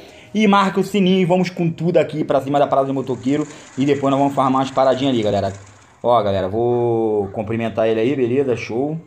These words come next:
Vamos lá, vou, vou sapecar logo ele aqui, galera, que aqui tá no meu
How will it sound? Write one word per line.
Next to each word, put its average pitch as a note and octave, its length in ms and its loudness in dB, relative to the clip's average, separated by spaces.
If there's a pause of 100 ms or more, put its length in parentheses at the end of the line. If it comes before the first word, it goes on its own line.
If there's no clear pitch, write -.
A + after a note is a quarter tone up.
(880)
Vamos G#2+ 260 -6
lá, A#2 140 2
vou, B2+ 140 -4
vou C#3+ 160 -6
sapecar F3+ 400 0
logo C#3+ 160 2
ele B2 80 2
aqui, B2 200 -4
galera, A#2 220 2
que A#2 80 -4
aqui D#3 340 -2 (320)
tá C3 140 0
no C#3 80 2
meu C#3 460 4